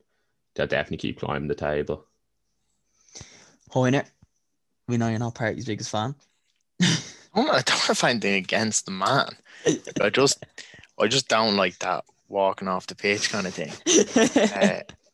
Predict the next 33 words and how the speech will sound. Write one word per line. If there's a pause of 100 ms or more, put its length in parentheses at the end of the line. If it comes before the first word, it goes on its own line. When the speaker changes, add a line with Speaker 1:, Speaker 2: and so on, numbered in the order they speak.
(120)
Speaker 3:
Uh, (200)
<laughs>
like,
Speaker 1:
He
was
injured,
like, (160)
Speaker 3:
it's
a
Speaker 1:
it
Speaker 3:
bit,
I
Speaker 1:
felt
Speaker 3:
don't
Speaker 1:
like
Speaker 3:
care.
Speaker 1:
like
Speaker 3:
Like,
stay
on
the
pitch.
Don't
walk
off.
Like,
Jesus
Christ,
the
man's
being
paid
about